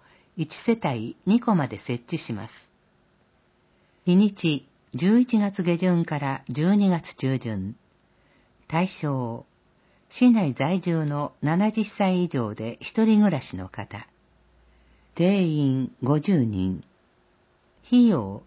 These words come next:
無料。申し込み、十一月六日月曜から電話で地域包括ケア推進課へ。二十二日水曜締め切り。その他、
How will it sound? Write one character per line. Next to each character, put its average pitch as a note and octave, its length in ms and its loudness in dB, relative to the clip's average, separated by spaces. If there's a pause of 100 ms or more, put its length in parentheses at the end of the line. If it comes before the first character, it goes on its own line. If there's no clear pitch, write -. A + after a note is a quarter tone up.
無 B2 220 -2
料。 A#2+ 440 -4 (1080)
申 G3 220 2
し - 180 -18
込 E3+ 120 -2
み、 D3 260 -4 (540)
十 A3 240 4
一 A#3+ 160 0
月 G#3 240 0
六 F3+ 200 4
日 E3+ 160 -4
月 E3 280 -2
曜 D#3 180 2
か A2+ 160 -8
ら A2 220 -10 (220)
電 F#3+ 260 2
話 E3+ 140 0
で D#3 300 -6 (120)
地 A3+ 160 2
域 D#3+ 220 -2
包 D3+ 180 0
括 G3 180 -6 (120)
ケ D#3+ 160 -2
ア G2+ 60 -6 (140)
推 D3+ 120 0
進 C3+ 340 -2
課 A2 180 -10
へ。 G#2+ 200 -14 (1000)
二 A3+ 160 6
十 C#3+ 240 2
二 C3 180 0
日 C#3+ 480 -2 (200)
水 A3 240 6
曜 D3 240 2
締 - 200 -8
め A#2+ 120 0
切 A#2 160 -10
り。 G#2+ 180 -10 (1200)
そ F3+ 80 0
の F#3+ 140 2
他、 B2 300 -10